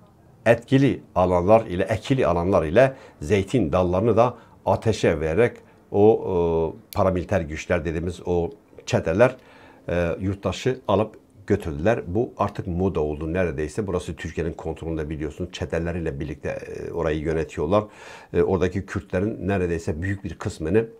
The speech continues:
oradan göç etmeye zorladılar. Sadece o değil, o, o Afrin'in demografisini bozdular. E, dışarıdan insanlar getirip Kürtlerin, e, evlerine yerleştirdiler. Yine Süleyman Soylu gidip orada toplantı yapıyordu. Türk devleti Afrin'de,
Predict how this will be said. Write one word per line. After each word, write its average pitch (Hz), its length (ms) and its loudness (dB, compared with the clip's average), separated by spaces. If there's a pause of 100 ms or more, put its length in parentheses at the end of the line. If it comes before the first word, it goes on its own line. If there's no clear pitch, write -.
(440)
oradan 98 460 0
göç 85 420 0
etmeye 82 360 -4
zorladılar. 80 640 -6
Sadece 92 400 0
o 95 260 -2
değil, 101 220 0 (380)
o, 90 520 2
o 95 200 2
Afrin'in 98 680 -2
demografisini 92 880 0
bozdular. 85 500 -2
E, 85 560 -2
dışarıdan 101 420 0
insanlar 101 400 0
getirip 95 460 -2 (320)
Kürtlerin, 107 560 -2
e, 101 80 -8
evlerine 95 580 2
yerleştirdiler. 85 760 -2
Yine 92 240 0
Süleyman 98 380 0
Soylu 95 260 0
gidip 95 240 0
orada 92 220 -2
toplantı 90 440 -2
yapıyordu. 92 480 -2
Türk 82 240 -8
devleti 90 500 0
Afrin'de, 98 560 0